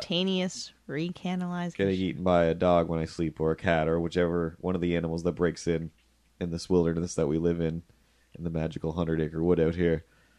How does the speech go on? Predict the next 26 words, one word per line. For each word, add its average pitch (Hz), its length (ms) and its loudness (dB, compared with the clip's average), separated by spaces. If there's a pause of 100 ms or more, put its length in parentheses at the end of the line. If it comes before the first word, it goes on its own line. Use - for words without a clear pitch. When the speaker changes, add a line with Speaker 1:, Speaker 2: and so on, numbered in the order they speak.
(320)
Speaker 2:
Uh, 87 400 4 (500)
so 117 220 4
yeah, 117 280 10
so 98 200 4
I 87 140 6
wrote 92 260 4
that, 104 340 8
like, 90 260 2
ah, 120 380 8
I 107 100 4
shouldn't 127 280 0
be 131 100 6
writing 117 340 8
this, 95 220 4
but 90 180 4
it's 90 160 0
true. 78 320 -2 (460)
It's - 240 -6
a, 87 140 4
it's 73 220 -2
a 82 100 -2
haunting, 85 520 -2
haunting, 85 680 -2 (1080)
Speaker 1:
Yeah. 147 180 -8 (800)
Speaker 2:
nightmare-inducing 82 1200 0 (380)
thing. 82 280 -2